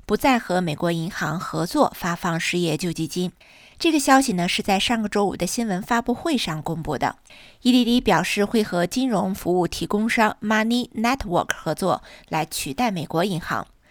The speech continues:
虽然是用 Money Network 取代了美国银行，但是流程和之前是一样的。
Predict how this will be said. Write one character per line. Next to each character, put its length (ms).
虽 180
然 180
是 160
用 240
Money 480
Network 720
取 240
代 160
了 80
美 140
国 160
银 180
行， 260
但 160
是 100
流 200
程 260
和 200
之 160
前 340
是 160
一 120
样 220
的。 220